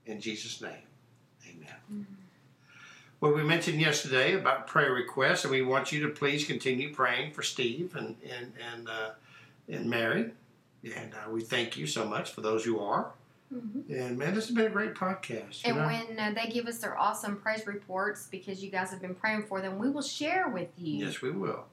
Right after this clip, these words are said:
Speaker 2: their progress and, and how your prayers helped them.
Speaker 1: Absolutely.
Speaker 2: 'Cause prayer changes things.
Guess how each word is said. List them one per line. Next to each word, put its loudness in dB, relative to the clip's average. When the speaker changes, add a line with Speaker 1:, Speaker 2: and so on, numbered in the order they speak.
Speaker 2:
their -4
progress 0
and, -6
and -8
how -6
your -8
prayers -4
helped 0
them. -4
Speaker 1:
Absolutely. -8
Speaker 2:
'Cause -18
prayer 0
changes 2
things. -2